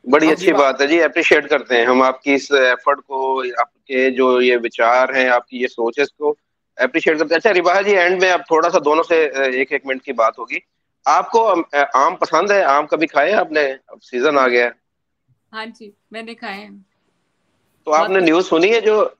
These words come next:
Speaker 1: हमारे जो prime minister, अ, आम लेके गए तुर्की, वो खबर सुनी है आपने?
Speaker 3: अब देखिए सर, आप मजाक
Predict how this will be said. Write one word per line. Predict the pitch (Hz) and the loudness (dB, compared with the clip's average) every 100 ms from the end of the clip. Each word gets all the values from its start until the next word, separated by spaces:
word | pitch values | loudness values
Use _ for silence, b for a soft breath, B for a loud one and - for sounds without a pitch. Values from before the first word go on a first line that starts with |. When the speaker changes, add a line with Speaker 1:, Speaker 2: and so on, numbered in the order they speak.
| _ | _
Speaker 1:
हमारे | 139 147 147 160 165 | -4 0 2 2 0
जो | 170 | 0
prime | - 143 147 | 2 0 2
minister, | 151 - 160 151 123 127 | -2 0 0 0 -4 -2
अ, | |
आम | 117 120 135 | 0 2 2
लेके | 143 139 139 | 0 -2 0
गए | 135 | -2
तुर्की, | 131 123 _ 131 | -4 -14 _ -4
वो | 127 127 | -4 -6
खबर | - 117 135 | -8 -4 -4
सुनी | 135 160 | -6 -12
है | 226 | -10
आपने? | - 120 _ _ _ - | -12 _ _ _ _ -6
Speaker 3:
अब | 233 | -6
देखिए | 233 254 285 285 | -6 -14 -14 -14
सर, | 254 240 | -12 -12
आप | 254 240 240 | -10 -10 -12
मजाक | 220 202 202 | -12 -10 -10